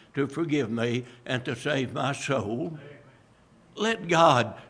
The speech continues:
do something for you if you're here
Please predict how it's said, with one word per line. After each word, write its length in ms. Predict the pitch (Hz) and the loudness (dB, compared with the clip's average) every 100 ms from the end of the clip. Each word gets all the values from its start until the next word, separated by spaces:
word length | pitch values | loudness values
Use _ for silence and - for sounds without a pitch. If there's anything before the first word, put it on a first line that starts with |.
| - | 4
do 160 | 156 147 | 6 6
something 560 | - 160 139 - 120 | 4 2 2 0 -2
for 320 | - 156 131 | 0 4 4
you 360 | 120 120 110 107 - - | 4 2 2 -2 -8 -2
if 240 | 156 - | -2 0
you're 180 | 151 139 | 2 2
here 400 | 120 160 139 139 | 4 2 2 0